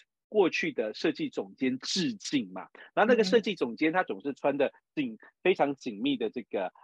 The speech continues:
Speaker 1: 呃，里-，呃，呃，这个西装，然后戴半指手套，有没有？他总是戴着半指手套，
Speaker 2: 嗯。
Speaker 1: 然后会抱着他的猫。
Speaker 2: 你竟然会看这种时尚的东西。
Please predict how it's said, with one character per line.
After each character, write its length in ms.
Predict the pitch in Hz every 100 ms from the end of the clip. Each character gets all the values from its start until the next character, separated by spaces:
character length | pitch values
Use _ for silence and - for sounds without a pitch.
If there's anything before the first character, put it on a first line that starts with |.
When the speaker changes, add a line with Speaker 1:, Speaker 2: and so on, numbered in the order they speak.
| -
Speaker 1:
呃， 240 | 104 92 98
里-， 200 | 110 117 _
呃， 280 | 120 107 98 104
呃， 80 | 110
这 100 | 131
个 80 |
西 260 | 127 - 151
装， 240 | 139 151
然 80 | 135
后 120 | 156 147 -
戴 200 | 202 143 -
半 240 | - 160 131
指 240 | - 127
手 240 | - 107 104
套， 200 | - 147
有 140 | 117 90
没 100 | 110
有？ 60 |
他 80 | 135
总 100 | -
是 100 | 131 -
戴 140 | 151
着 160 | - -
半 200 | 175 175
指 100 | 175 -
手 100 | - -
套， 60 | -
Speaker 2:
嗯。 80 | - - -
Speaker 1:
然 80 | 143
后 20 |
会 80 | 156
抱 160 | 156
着 100 | 117
他 120 | -
的 80 | 110
猫。 180 | 95 95 - _ _ _ _ _ _ _ _ _ _ - - -
Speaker 2:
你 80 | -
竟 180 | - 339
然 160 | 233 214
会 140 | 262
看 260 | 262 285 240
这 160 | 262
种 240 | 262 208 180
时 400 | - - 180 214
尚 300 | - 233 185
的 100 | 175
东 300 | 185 180 202
西。 480 | - - 170 202